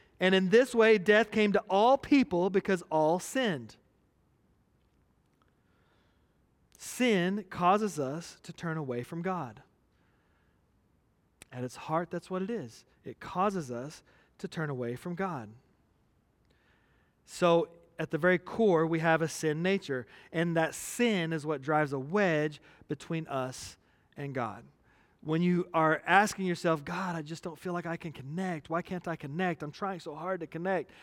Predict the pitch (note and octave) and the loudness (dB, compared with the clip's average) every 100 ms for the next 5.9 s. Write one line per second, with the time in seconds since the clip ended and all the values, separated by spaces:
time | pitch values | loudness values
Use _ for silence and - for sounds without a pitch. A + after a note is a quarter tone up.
0 | - - _ _ _ _ - G#3 A#3 - | -20 -20 _ _ _ _ -4 -2 0 0
1 | F3 F3 D3 C3+ G#3+ F3+ D3 E3+ _ _ | -2 -2 -4 -4 -2 -2 -4 -10 _ _
2 | _ _ _ _ _ _ _ C3+ D3 G3 | _ _ _ _ _ _ _ -8 2 2
3 | G#3 - F3+ F3 E3+ D#3+ C3+ D#3 G3 C#3+ | 2 0 -2 0 0 0 -2 0 0 0
4 | D3 - - - _ _ _ - D3 - | -2 -10 -16 -20 _ _ _ -10 -10 -10
5 | - - C4 - F#3 C3+ A2+ B2 | -10 -2 -2 0 -4 -4 -12 -14